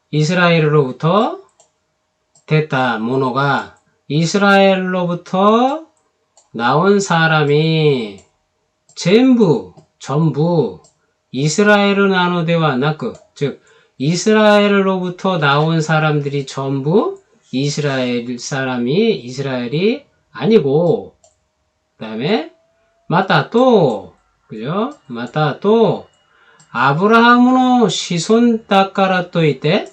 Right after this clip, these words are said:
즉 아브라함이죠 아브라함 아브라함으로 시손 아브라함의 자손이라고 해서란 뜻입니다. 아브라함으로 시손 닦아라 또 이때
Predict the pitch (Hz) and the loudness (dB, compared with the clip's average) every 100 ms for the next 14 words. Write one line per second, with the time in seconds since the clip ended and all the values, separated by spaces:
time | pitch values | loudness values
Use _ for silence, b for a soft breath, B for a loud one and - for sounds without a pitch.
0 | _ - 240 - _ _ _ _ _ _ | _ -12 -12 -12 _ _ _ _ _ _
1 | - 123 151 208 233 220 170 127 101 101 | -6 -2 2 6 8 8 4 0 -8 -12
2 | 104 165 - _ - 120 156 202 214 214 | -8 -8 -8 _ -6 -4 0 2 4 4
3 | 220 220 214 - 220 190 - - _ _ | 4 4 4 0 -2 -2 -4 -12 _ _
4 | _ _ _ _ _ _ _ _ _ _ | _ _ _ _ _ _ _ _ _ _
5 | _ _ _ _ 127 160 202 240 240 240 | _ _ _ _ 0 2 4 6 6 4
6 | 254 233 - 139 147 220 233 254 240 214 | 2 -2 -2 -4 -2 2 2 2 4 4
7 | 196 196 180 185 202 220 214 160 185 175 | 4 4 2 2 4 4 4 0 -2 0
8 | 196 196 196 175 147 127 113 101 113 202 | 2 4 2 2 -2 -4 -8 -10 -8 -8
9 | 320 _ _ _ _ _ 113 135 147 156 | -8 _ _ _ _ _ -4 0 0 0
10 | 156 156 156 160 180 196 180 156 - 208 | 0 2 0 -2 -2 -2 -2 -6 -8 -6
11 | - 247 165 - - 226 262 254 233 208 | -2 0 0 -2 -4 -2 0 -2 2 2
12 | 196 - 196 120 | 0 0 -2 -2